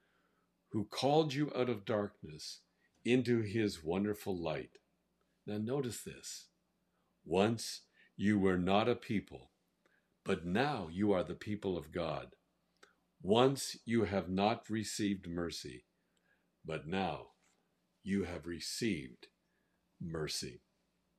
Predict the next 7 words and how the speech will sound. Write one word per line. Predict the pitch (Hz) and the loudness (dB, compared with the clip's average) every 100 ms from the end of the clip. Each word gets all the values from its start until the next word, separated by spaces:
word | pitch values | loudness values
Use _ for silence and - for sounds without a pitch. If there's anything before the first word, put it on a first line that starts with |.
| _ _ _ _ _ _ - - _ _ _ - | _ _ _ _ _ _ -18 -18 _ _ _ -2
Your | 101 151 151 | 6 6 6
failures | - 151 117 82 73 80 - - _ _ _ _ _ _ - | 2 2 2 -2 -8 -10 -10 -12 _ _ _ _ _ _ -6
can | 110 95 | -2 0
become | 101 - 113 90 85 - | -2 -2 -4 -4 -6 -6
a | 87 | -4
redemptive | 92 85 87 80 - 80 | -4 -4 -8 -8 -8 -8
moment. | 82 78 71 65 - | -6 -8 -8 -14 -18